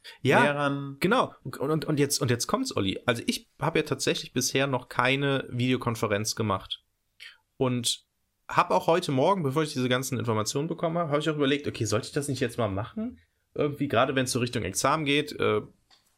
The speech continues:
Speaker 1: ich hab bald Examen, das ist irgendwann, keine Ahnung, wann der Termin ist, interessiert doch gar keinen im Moment irgendwie gefühlt und mich auch nicht und so, weil irgendwann ist da so ein Termin, keine Ahnung. Äh,
Speaker 2: Ah.
Speaker 1: das ist so.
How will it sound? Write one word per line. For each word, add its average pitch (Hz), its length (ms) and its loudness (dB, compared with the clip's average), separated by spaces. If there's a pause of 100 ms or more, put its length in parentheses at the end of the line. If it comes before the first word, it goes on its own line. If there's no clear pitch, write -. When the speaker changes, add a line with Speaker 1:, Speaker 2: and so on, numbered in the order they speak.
(120)
Speaker 1:
ich - 120 -8
hab 110 140 -4
bald 123 460 0
Examen, 110 440 0
das 98 140 -4
ist 110 60 -6
irgendwann, 95 480 -2
keine 95 220 -2
Ahnung, 101 180 0
wann 98 80 -2
der 98 100 0
Termin 98 300 -4
ist, 98 220 -2
interessiert 104 360 -6
doch 98 80 0
gar 98 140 -2
keinen 98 360 -6
im 95 80 -8
Moment 98 320 -4
irgendwie 95 260 -6
gefühlt 98 360 -6
und 98 240 -10
mich - 180 -8
auch 117 100 -6
nicht 101 220 -4
und - 240 -14 (280)
so, 95 240 -4
weil - 220 -8
irgendwann 98 280 0
ist 98 160 -2
da 101 60 2
so 92 100 -4
ein 95 80 -8
Termin, 101 340 -4
keine - 220 -10
Ahnung. 104 220 -10 (500)
Äh, 104 100 -6
Speaker 2:
Ah. 98 560 -2 (240)
Speaker 1:
das 95 140 -2
ist - 80 0
so. 101 200 -4